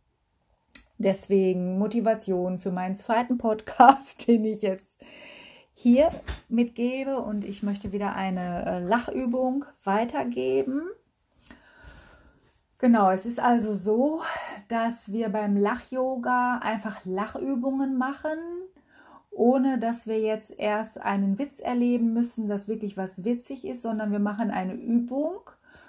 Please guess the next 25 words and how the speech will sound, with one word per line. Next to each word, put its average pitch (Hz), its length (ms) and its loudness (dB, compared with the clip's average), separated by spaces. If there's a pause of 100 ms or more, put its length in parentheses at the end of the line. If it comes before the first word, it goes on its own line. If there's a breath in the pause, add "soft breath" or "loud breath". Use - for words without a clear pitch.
(140 loud breath)
wir 202 120 0
lachen 202 420 0
einfach 247 460 -4
und 220 160 -2
dann 226 160 0
folgt 269 500 -2
der 196 100 2
Körper 208 680 -2
automatisch. 190 1500 -2 (720 loud breath)
Also 175 1000 -2 (100)
tu 294 220 -2
erstmal 254 600 0
so, 240 400 0
als 220 180 -6
ob - 160 -4
du 233 80 -4
lachen 233 380 2
musst 240 340 2
und 202 140 -4
dann 202 200 -2
kommt 202 220 -6
das 202 160 -8
Lachen 196 280 -2
von 190 220 -8
alleine. 175 840 -6